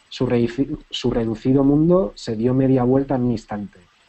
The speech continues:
y las agujas de su brújula cambiaron bruscamente de posición. Por fin reconoció el edificio en llamas como su propia casa. Durante los segundos,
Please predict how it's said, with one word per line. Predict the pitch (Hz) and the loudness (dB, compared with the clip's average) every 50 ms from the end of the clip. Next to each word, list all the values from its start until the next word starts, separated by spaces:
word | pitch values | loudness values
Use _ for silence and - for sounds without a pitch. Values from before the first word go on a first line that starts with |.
| _ _ _ _ _ _ _ | _ _ _ _ _ _ _
y | - 120 | -6 -4
las | 120 113 - 127 | -4 -4 -4 -2
agujas | 117 123 127 - 143 139 135 | -2 -2 0 0 0 0 2
de | 139 | 0
su | 131 - 127 | 0 0 -2
brújula | 120 139 143 143 - 156 156 160 160 | 0 0 0 0 2 2 2 2 0
cambiaron | 160 135 123 117 117 123 123 123 | -2 -4 -4 0 0 2 2 2
bruscamente | 123 123 - - 127 123 127 127 127 131 | 0 -2 -4 -4 -4 -4 -2 0 0 0
de | 117 | 0
posición. | 110 113 107 - - - - - 104 92 85 - _ _ _ _ _ _ _ _ _ _ _ _ _ | 0 -2 -8 -10 -14 -16 -10 -10 -10 -10 -10 -14 _ _ _ _ _ _ _ _ _ _ _ _ _
Por | - 117 113 | -8 -8 -4
fin | - - 127 123 | -2 -2 0 2
reconoció | 139 139 139 131 131 127 131 - 139 139 | 2 0 2 2 0 0 2 2 2 4
el | 135 | 4
edificio | 135 123 120 113 113 - 135 127 - 135 123 | 4 2 2 0 -2 -4 -6 -4 -2 -2 -2
en | 117 120 | 0 0
llamas | 127 131 139 143 139 | 0 0 0 0 0
como | - - 113 - 208 | -2 -4 -6 -6 -6
su | - - 185 | -6 -10 -10
propia | - - - - - 214 | -10 -8 -6 -6 -6 -6
casa. | - 185 - - - - - _ _ _ _ _ _ _ _ _ _ _ _ _ - - | -8 -12 -14 -14 -18 -20 -20 _ _ _ _ _ _ _ _ _ _ _ _ _ -10 -4
Durante | 123 120 120 117 110 123 117 | -2 -2 0 0 -2 -2 -2
los | 117 113 - | -4 -4 -4
segundos, | - 110 104 120 131 147 151 160 175 185 190 185 - - | -6 -4 -2 0 2 4 4 4 4 2 0 -2 -8 -16